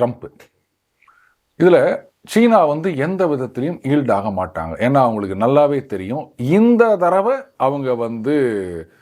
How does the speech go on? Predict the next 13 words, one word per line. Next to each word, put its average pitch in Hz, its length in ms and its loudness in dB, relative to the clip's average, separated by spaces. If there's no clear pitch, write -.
அஹ், 98 540 0
ஒரு 120 300 2
டீல் 156 400 0
அவசர 160 420 2
அவசரமா 127 480 -2
சைன் 135 500 -2
பண்ணாங்கன்னு 92 600 -4
சொன்னா, 85 640 -8
அது 120 300 2
சீனாவுக்கு 196 720 4
சாதகமானதாகவே 165 1120 0
இருந்தாலும் 147 560 0
கூட, 104 380 -12